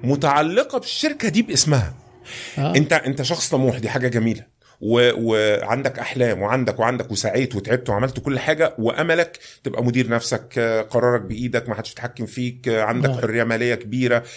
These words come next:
Speaker 1: عامل شركة ضخمة
Speaker 2: مم.
Speaker 1: جدًا، الناس بيتكلموا، م-، م-، حلو قوي قوي وحاجات،
Speaker 2: أنت
Speaker 1: آه،
Speaker 2: قصدك بتتكلم عن الشخص اللي هو بيمتلك الشركة
Speaker 1: الشخص اللي
Speaker 2: ولا
Speaker 1: بيمتلك
Speaker 2: اللي
Speaker 1: الشركة.
Speaker 2: بيمتلك الشركة؟
Speaker 1: فأنت
Speaker 2: آه،
Speaker 1: عندك
Speaker 2: كويس.
Speaker 1: و-، ومنها برضو طموحات دينية وكل حاجة، مفيش
Speaker 2: آه،
Speaker 1: مشاكل.
Speaker 2: آه، جميل.
Speaker 1: بس في الآخر لو أنا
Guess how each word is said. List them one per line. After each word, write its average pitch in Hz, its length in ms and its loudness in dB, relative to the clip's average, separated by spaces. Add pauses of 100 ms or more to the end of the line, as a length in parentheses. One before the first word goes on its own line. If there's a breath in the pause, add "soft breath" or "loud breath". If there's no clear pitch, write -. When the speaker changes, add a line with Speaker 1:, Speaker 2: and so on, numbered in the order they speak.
Speaker 1:
عامل 139 240 0
شركة 135 260 -2
ضخمة 127 260 2
Speaker 2:
مم. 139 60 6
Speaker 1:
جدًا، 123 200 4
الناس 123 220 0
بيتكلموا، 123 380 0
م-، 127 160 -16
م-، - 500 -10
حلو 214 240 2
قوي 220 220 2
قوي 214 160 2
وحاجات، 147 540 0
Speaker 2:
أنت 151 200 2
Speaker 1:
آه، 135 120 2
Speaker 2:
قصدك 175 340 4
بتتكلم 165 460 2
عن 156 80 2
الشخص - 300 -2
اللي 165 120 4
هو 185 80 6
بيمتلك 165 440 6
الشركة 165 200 2
Speaker 1:
الشخص 220 200 2
اللي 165 120 6
Speaker 2:
ولا 131 100 6
Speaker 1:
بيمتلك 120 320 4
Speaker 2:
اللي - 120 0
Speaker 1:
الشركة. 143 120 4
Speaker 2:
بيمتلك 143 380 4
الشركة؟ - 260 -8
Speaker 1:
فأنت 127 200 2
Speaker 2:
آه، - 20 4
Speaker 1:
عندك 135 300 2
Speaker 2:
كويس. 147 120 -8
Speaker 1:
و-، 160 220 4
ومنها 135 320 4
برضو 156 260 0
طموحات 135 420 -2
دينية 131 340 0
وكل 160 260 -2
حاجة، 170 100 -4
مفيش 175 140 -8
Speaker 2:
آه، 165 40 0
Speaker 1:
مشاكل. 170 320 4
Speaker 2:
آه، 156 100 2
جميل. 147 420 2
Speaker 1:
بس 101 280 -2
في 113 120 -6
الآخر 147 600 -2 (380 loud breath)
لو 104 260 4
أنا 180 320 0